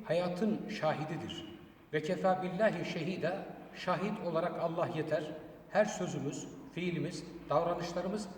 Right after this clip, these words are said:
hatta kalbimizden geçenlere daha şahitlik eden şanı yüce Rabbimiz hesap günü bizi mahkemeye, e, çekecek ve olayın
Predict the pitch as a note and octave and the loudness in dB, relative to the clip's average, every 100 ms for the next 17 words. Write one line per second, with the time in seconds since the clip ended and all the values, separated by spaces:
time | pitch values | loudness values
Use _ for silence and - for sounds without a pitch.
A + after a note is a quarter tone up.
0 | - - C#4+ - - E3+ - - E3+ F#3 | -12 0 0 2 4 6 4 2 0 0
1 | F3+ G3 F3 D#3+ - E3+ F3+ G#3 D#3 C3+ | 0 0 0 -2 -4 0 2 4 4 4
2 | - - - E3 D#3+ F3 F#3+ D#3+ C3 - | 0 -4 2 2 2 0 0 0 -2 -4
3 | - - E3 E3 E3 E3 D#3 D#3+ D3 C3+ | -8 -4 0 2 2 0 0 2 2 0
4 | D3 G#3+ - - - - E3+ G#3 G#3 F3+ | 0 0 -2 -8 -6 -4 4 4 4 0
5 | F3 D#3 D3 E3 E3 D#3+ D3 D3+ F3 D#3+ | -2 -2 -4 -4 -4 -4 -2 -2 -2 0
6 | D#3+ C3+ A#2+ D3+ C#3 - C3 C#3 G3 G3+ | 2 2 0 -2 -2 -2 -6 -2 -2 -2
7 | - - - F3+ F#3+ E3 E3+ | -6 -12 -4 0 4 6 4